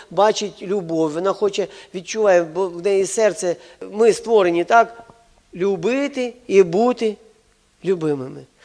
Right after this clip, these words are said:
І якщо цього нема, ми починаємо страждати.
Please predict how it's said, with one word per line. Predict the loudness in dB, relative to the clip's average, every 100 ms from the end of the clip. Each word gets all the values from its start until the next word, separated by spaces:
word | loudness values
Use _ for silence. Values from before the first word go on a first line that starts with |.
| -2
І | 6
якщо | 6 6 0
цього | 4 6 6
нема, | 4 2 0 -2 -12 _ _ _ _ _ _ _ _ _
ми | -6 -4
починаємо | -4 -6 -4 -4 -4
страждати. | -8 -12 -12 -20 -20